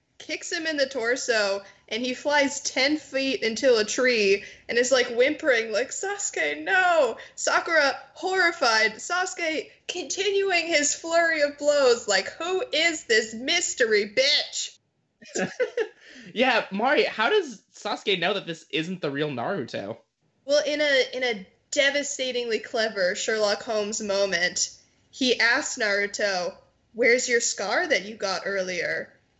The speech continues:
Speaker 1: And your sash is on the wrong side."
Speaker 2: Yeah, Naruto, the show,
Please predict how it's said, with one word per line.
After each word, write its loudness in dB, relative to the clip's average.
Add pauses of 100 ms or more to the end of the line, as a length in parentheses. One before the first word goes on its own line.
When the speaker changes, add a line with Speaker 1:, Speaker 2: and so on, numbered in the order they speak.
Speaker 1:
And 0
your 2 (300)
sash 0
is -6
on 0
the 0
wrong -4
side." 0 (240)
Speaker 2:
Yeah, 4
Naruto, 2
the 0
show, -2